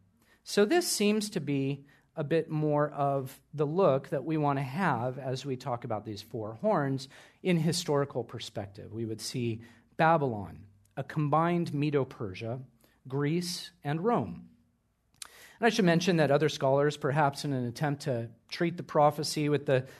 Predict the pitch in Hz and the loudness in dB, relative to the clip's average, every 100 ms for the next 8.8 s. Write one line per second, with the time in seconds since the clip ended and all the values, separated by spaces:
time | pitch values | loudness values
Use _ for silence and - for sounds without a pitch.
0 | - 156 165 - - 180 175 175 147 - | -6 0 0 0 6 8 8 4 -2 0
1 | 139 151 139 135 196 233 160 - 139 156 | 0 2 2 2 2 0 0 -4 -4 -4
2 | 120 117 - 135 87 - _ _ _ _ | -4 -6 -6 -8 -8 -14 _ _ _ _
3 | _ _ _ 170 170 156 175 180 156 139 | _ _ _ 2 2 2 0 4 2 2
4 | 160 151 143 - 156 143 135 135 - _ | 0 2 0 -2 0 2 2 -2 -14 _
5 | - 180 220 214 180 123 101 - 120 131 | 2 4 4 4 0 -2 -4 -4 -2 -2
6 | 123 - - - 143 135 135 175 170 175 | -2 -6 -14 2 6 6 6 4 6 4
7 | 147 165 147 139 135 143 147 147 156 143 | 4 4 4 4 4 4 4 2 0 0
8 | 147 165 151 156 147 147 156 | 2 2 4 6 6 6 2